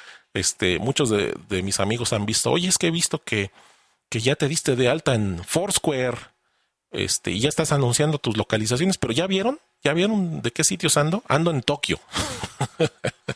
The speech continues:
En diferentes seven elevens de Tokio, en la Universidad de Tokio. Eh, o sea, estoy falseando la información, estoy manipulando para que vean cuando no me gusta la geolocalización, lo fácil que es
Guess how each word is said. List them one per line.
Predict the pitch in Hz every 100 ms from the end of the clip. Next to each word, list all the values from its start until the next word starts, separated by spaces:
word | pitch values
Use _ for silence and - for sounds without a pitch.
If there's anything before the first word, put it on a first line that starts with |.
| _ _ _ - - - - -
En | - 135
diferentes | 139 156 175 208 156 - - - - - -
seven | - 165 156
elevens | 127 131 151 131
de | 101
Tokio, | 101 131 135 - 139 123 120 120 - - -
en | 117
la | 117
Universidad | 117 110 - 139 123
de | 98
Tokio. | 131 127 - 110 110 107 -
Eh, |
o | 143 151
sea, | 165 -
estoy | 190 - 196
falseando | - 117 98 120 104 87
la | 69
información, | 67 - - 67 - -
estoy | - 143
manipulando | 139 117 101 - 98 95 98 92 80 - _ _ _ _ _
para | 101 92
que | -
vean | 98 92 87 78 _ _ _ _ _
cuando | - 92 90
no | 104
me | 117
gusta | 107 110 98
la | 80
geolocalización, | - 82 76 87 85 82 113 107
lo | 90
fácil | - 87 92 -
que | 80
es | -